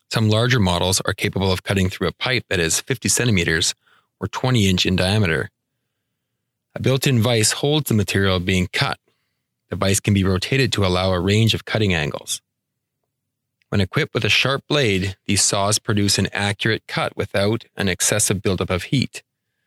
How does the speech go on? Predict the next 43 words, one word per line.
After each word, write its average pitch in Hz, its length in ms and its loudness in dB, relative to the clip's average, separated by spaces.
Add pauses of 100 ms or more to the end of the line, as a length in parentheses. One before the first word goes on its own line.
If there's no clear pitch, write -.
(320)
Some 113 160 0
saws 120 340 0
are 113 120 2
equipped - 360 -4
with 101 200 -4
a - 20 0
mist 101 320 2
spray 90 340 0
cooling 151 360 0
system 85 400 0
that - 180 -4
cools 120 480 0
and 104 160 0
lubricates 92 500 -2
the - 80 -4
saw 120 240 0
blade. - 300 -2 (1300)
The 113 80 -4
smaller 123 320 0
models 104 360 2
regulate 101 380 2
the 98 80 -2
amount 98 240 2
of 143 120 -4
cutting 98 280 0
pressure 95 320 0
by 90 120 0
use 101 340 2
of 98 80 -2
an 98 80 2
adjustable 92 560 -2
counterweight. 98 560 -2 (1300)
Larger 151 340 0
models 104 540 2
use 98 220 0
a 98 80 0
hydraulic 110 400 0
system 95 420 0
to 95 140 -4
regulate 98 480 0
the - 80 -10
feed 156 240 -4
pressure. 92 400 -2